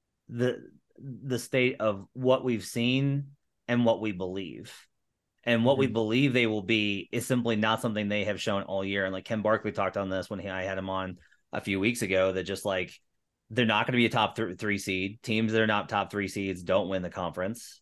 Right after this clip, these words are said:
Speaker 1: That's historically been the case. Um, they can't win on the road. They've told us all year they can't win on the road. The only thing that, that is good for them is their starting lineup, their intended starting lineup with Kevon in there for,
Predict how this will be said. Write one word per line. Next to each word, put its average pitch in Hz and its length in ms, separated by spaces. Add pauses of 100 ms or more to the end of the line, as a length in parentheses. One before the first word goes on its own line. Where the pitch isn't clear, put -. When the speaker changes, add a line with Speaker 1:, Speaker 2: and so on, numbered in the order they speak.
Speaker 1:
That's - 320
historically 98 460
been 90 160
the 90 80
case. 90 500 (380)
Um, 90 460 (180)
they 110 140
can't 117 240
win 110 100
on 101 80
the 92 80
road. 85 420 (280)
They've 107 140
told 117 260
us 110 100
all 104 160
year 101 540
they 104 100
can't 113 280
win 104 120
on 98 100
the 90 100
road. 87 380 (540)
The 117 180
only 127 220
thing 131 160
that, 113 220
that 110 200
is 101 80
good 113 220
for 113 80
them 101 180
is 98 200
their 95 240
starting 95 420
lineup, 87 440 (400)
their 98 140
intended 95 440
starting 101 320
lineup 95 340
with 104 140
Kevon 92 380
in 98 100
there 98 140
for, 107 200